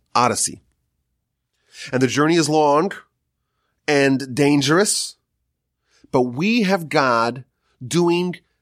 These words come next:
the absolute majority of the actual movement. He is treating us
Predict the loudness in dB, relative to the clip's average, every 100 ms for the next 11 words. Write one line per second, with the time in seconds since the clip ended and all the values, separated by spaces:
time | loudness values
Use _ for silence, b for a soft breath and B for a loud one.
0 | -4 -2 -2 -2 0 0 0 0 0 0
1 | 2 2 0 -2 -2 -2 -2 0 0 0
2 | -4 -8 -16 _ _ _ _ _ _ _
3 | _ _ _ _ _ _ -10 -4 -4 -2
4 | -4 0 0 0 -2 -6